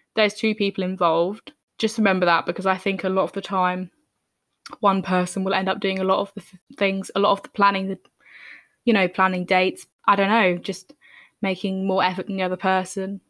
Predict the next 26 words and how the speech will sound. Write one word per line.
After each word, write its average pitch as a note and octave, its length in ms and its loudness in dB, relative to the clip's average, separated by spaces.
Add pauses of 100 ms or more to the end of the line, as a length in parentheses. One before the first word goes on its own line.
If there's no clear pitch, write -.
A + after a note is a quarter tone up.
(140)
And G3 400 -2 (640)
that A3+ 140 0
won't A3+ 180 0
be A3+ 100 -2
good G3+ 220 -2
for - 120 -12
you. F#3+ 280 -6 (600)
You A3 100 -8
have - 260 -2
to G3+ 280 -2 (220)
make A#3+ 220 -4
sure G#3 200 0
that G3+ 100 0
you're G3 140 -2
being F#3+ 440 -2 (140)
treated G3+ 360 0
correctly. F#3 600 -4 (180)
I G3+ 140 4
know G#3 160 6
I G3+ 80 8
keep G3+ 220 -2
repeating A3+ 440 4
that, C#4 220 6
but G3+ 100 -6
that's G#3+ 220 0
because A#3+ 480 -4